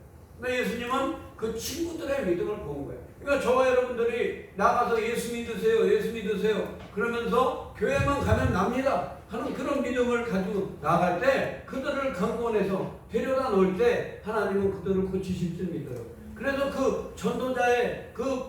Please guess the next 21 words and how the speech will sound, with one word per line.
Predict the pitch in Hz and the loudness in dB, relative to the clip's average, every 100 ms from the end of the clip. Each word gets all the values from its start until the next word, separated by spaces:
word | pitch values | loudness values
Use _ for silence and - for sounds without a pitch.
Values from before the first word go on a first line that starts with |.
| - - | -12 -2
먼저 | 240 - 254 | -2 2 2
성령 | 180 - - 202 | 2 0 -2 2
받은 | 196 202 202 | 2 2 2
자의, | 214 214 214 - - | 2 2 0 -2 -6
그 | - 240 | -4 -2
은혜 | 254 - | 0 0
받은 | 202 202 214 | 0 0 0
자들의 | 190 190 185 185 185 - - - | 2 4 4 2 2 2 0 -4
책무가 | - 247 262 233 240 233 | -10 -10 -8 -6 -4 -2
그렇게 | 185 185 180 | -4 -4 -4
강한 | 151 143 | -4 -6
거예요. | 143 - - - - - - - | -6 -10 -12 -18 -20 -20 -20 -12
어? | 185 - - - | -10 -10 -12 -12
그들로 | - 294 330 359 339 | -4 4 6 8 6
인해서 | 254 262 262 302 - - - | 4 4 6 6 6 2 -8
중풍병자가 | - 190 254 262 - 214 220 220 | -12 -10 -6 -4 -2 -2 -2 -4
나았단 | 165 143 - - | -4 -6 -8 -12
말이에요. | - - - - - - - - - - - - - - - - | -14 -16 -18 -20 -20 -20 -20 -20 -20 -20 -18 -18 -18 -20 -20 -16
그들로 | - 190 277 262 | -4 0 2 2
인해서. | 240 214 190 165 - - - - | 2 4 4 2 -2 -6 -14 -4
그래서, | 240 269 285 - | 0 2 0 -2